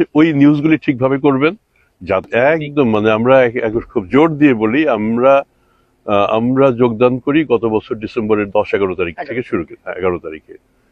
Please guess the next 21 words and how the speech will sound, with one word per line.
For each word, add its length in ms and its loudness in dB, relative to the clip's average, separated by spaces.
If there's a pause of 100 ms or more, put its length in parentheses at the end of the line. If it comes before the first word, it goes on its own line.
(380)
এখান 240 0
থেকে 220 2
এই 120 4
পর্যন্ত 460 0
till 340 2 (120)
date, 220 -4 (640)
মানে, 480 0 (260)
আমি 260 0
অন্তত 280 2
কোনো 240 2
প্রেশার 360 -2
অনুভব 260 0
করি 260 -2
না। 100 2
আমার, 160 0
ধরেন, 220 2
আমার 200 2 (320)
কমিশনার 380 0
সহকর্মী, 440 2
তিনিও 320 2
বলবেন 320 2